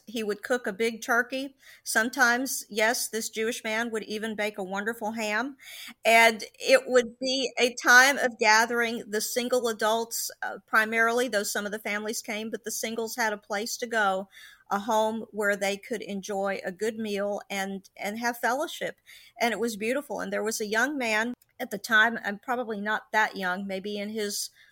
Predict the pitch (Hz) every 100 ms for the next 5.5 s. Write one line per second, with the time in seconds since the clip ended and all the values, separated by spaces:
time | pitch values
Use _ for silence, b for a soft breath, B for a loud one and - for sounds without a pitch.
0 | b b - 208 208 185 214 - - -
1 | 208 208 214 214 220 202 170 175 202 226
2 | 226 240 262 269 - _ 208 208 214 262
3 | 220 220 214 208 208 208 220 254 233 226
4 | 226 - 214 220 220 220 202 202 196 196
5 | 196 - 185 175